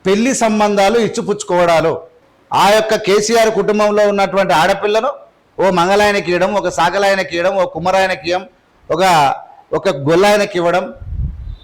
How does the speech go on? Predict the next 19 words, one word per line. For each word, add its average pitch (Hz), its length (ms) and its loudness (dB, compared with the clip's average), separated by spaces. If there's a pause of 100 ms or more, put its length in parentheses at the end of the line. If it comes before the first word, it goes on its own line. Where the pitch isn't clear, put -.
(200)
ఒక 165 140 -2
ముదిరాజు 180 640 0
ఆయనకి 185 320 -2
ఇవ్వడం, 185 320 -2
ఇట్లా 196 320 -4
ఈ 190 140 -2
విధంగా 208 300 -2
కులాలకు 190 460 0
ఇస్తే 247 300 -2 (320)
దాన్ని 196 300 0
ఏమంటారంటే 196 580 -2
మంచం 170 400 -4
పొత్తు 165 280 -8
అంటారు. 156 500 -2 (360)
పెళ్ళిళ్ళు 233 420 0
ఇచ్చిపుడే 202 420 0
విధానం 185 480 0 (320)
మనకు 185 240 0
లేదు. 180 380 2